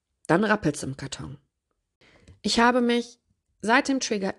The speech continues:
Ewigkeiten gefragt, ob vielleicht andere Familienmitglieder das Gleiche durchmachen mussten.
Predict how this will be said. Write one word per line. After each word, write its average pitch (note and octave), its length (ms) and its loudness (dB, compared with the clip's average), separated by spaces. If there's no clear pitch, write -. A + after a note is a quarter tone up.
Ewigkeiten B3+ 580 0
gefragt, F#3 560 -6
ob F3+ 160 -8
vielleicht G#3+ 480 0
andere C#4 340 2
Familienmitglieder G3 1000 -4
das - 200 -8
Gleiche A3 380 -2
durchmachen F3 500 -4
mussten. E3+ 460 -10